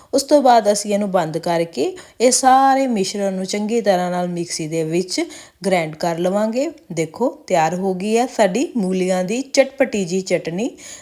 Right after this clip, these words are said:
ਜਿਹਨੂੰ ਘਰ ਵਿੱਚ ਅਸੀਂ ਬਿਲਕੁਲ ਹੀ ਆਸਾਨੀ ਜਿਹੇ ਤਰੀਕੇ ਨਾਲ ਬਣਾ ਲਿਆ ਹੈ। ਤੁਸੀਂ ਵੀ ਇਸ ਰੈਸਿਪੀ ਨੂੰ ਘਰੇ ਬਣਾ ਕੇ ਇੱਕ ਵਾਰੀ ਸਰਦੀਆਂ ਦੇ ਵਿੱਚ ਜ਼ਰੂਰ ਟਰਾਈ ਕਰੋ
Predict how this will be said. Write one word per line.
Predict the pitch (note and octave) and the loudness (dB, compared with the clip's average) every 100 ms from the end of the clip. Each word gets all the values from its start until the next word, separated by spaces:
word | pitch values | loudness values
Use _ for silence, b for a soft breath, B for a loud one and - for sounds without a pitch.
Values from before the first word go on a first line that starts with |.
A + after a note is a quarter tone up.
| B | B
ਜਿਹਨੂੰ | G#3 A#3+ A#3 | -2 0 0
ਘਰ | A#3+ G#3 E3+ | 4 4 4
ਵਿੱਚ | G#3 G#3 G#3+ | -2 -2 -4
ਅਸੀਂ | G3+ | -2
ਬਿਲਕੁਲ | F#3+ A3+ C4+ C#4 C#4 | -4 -2 -4 0 0
ਹੀ | A#3 G#3+ G#3 | 2 0 0
ਆਸਾਨੀ | G3 G#3 F#3 F#3+ | 0 0 0 0
ਜਿਹੇ | F#3+ F#3+ | 0 -2
ਤਰੀਕੇ | F#3 E3 - E3+ | -2 -8 -4 -2
ਨਾਲ | F3 F#3+ | 0 -2
ਬਣਾ | F#3 F#3 D#3 | -2 -4 -4
ਲਿਆ | D3 E3 E3+ | -4 -4 -2
ਹੈ। | G3+ C#4+ - B B B - | 0 -2 -4 B B B -4
ਤੁਸੀਂ | C4 E4+ F4+ | 0 2 2
ਵੀ | E4+ | 2
ਇਸ | C4+ B3+ | 2 2
ਰੈਸਿਪੀ | A#3+ G3+ F3+ - G#3 G3 | 4 4 2 -4 -2 -2
ਨੂੰ | G3 | -2
ਘਰੇ | G3+ A3+ F#3 | 0 0 2
ਬਣਾ | F3+ F#3+ F3+ | 0 0 -2
ਕੇ | D#3 G3 | -2 -6
ਇੱਕ | - F#3+ F#3+ | -6 -8 -2
ਵਾਰੀ | F3+ E3+ | 0 2
ਸਰਦੀਆਂ | G3+ - G3 F3+ A3 D4 D4 | 0 2 0 0 0 2 4
ਦੇ | C4 | 2
ਵਿੱਚ | A3 F#3+ F#3 | 0 -2 -4
ਜ਼ਰੂਰ | F#3 D#3+ G3+ A#3 C4+ | -8 -4 -4 -2 -2
ਟਰਾਈ | D4+ C#4 G3 E3+ | -2 0 0 0
ਕਰੋ | - E3 E3+ C4+ | -2 -4 -2 -2